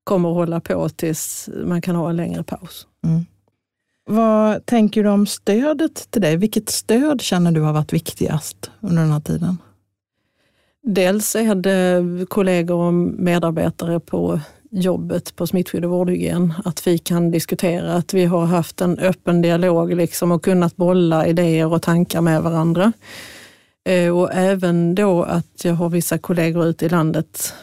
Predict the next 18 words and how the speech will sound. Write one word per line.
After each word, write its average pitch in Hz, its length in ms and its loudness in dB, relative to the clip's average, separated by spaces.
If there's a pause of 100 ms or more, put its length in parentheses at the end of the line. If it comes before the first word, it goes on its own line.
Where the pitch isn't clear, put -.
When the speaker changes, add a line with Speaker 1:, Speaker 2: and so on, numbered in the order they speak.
(100)
Speaker 1:
på 180 120 -6
de 175 140 0
andra 160 220 0
smittskydden 170 560 -2
som, 165 360 0
som 180 160 0
sitter 202 440 0
i 180 100 2
samma 170 340 0
sits - 440 -4
som 185 160 2
vi 180 120 4
har 170 100 2
kunnat 175 440 0
liksom 165 340 -2
prata 175 380 0
om 175 140 4
både 175 600 2